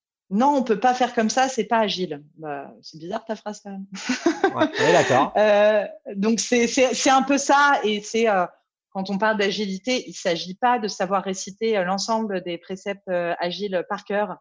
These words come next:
Speaker 1: connaître tous les principes du manifeste. C'est avant tout une, euh, une, un mindset pour moi, et, et sur justement savoir, euh,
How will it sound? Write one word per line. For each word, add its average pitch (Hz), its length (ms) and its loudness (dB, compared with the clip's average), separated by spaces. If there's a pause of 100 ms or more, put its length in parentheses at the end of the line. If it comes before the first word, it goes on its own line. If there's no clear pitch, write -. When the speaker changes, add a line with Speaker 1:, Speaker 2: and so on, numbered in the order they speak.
Speaker 1:
connaître 190 300 -2
tous - 80 -10
les 202 220 0
principes 196 420 -4
du 185 100 -6
manifeste. 180 640 -2 (260)
C'est 233 200 0
avant 208 320 4
tout 247 260 -2
une, 214 160 2
euh, 175 560 0 (640)
une, 180 760 -2
un 180 120 2
mindset 196 540 2
pour 180 140 0
moi, 233 360 4
et, 190 320 0
et 233 40 2
sur - 520 0
justement 220 560 0
savoir, 220 460 2
euh, 185 160 4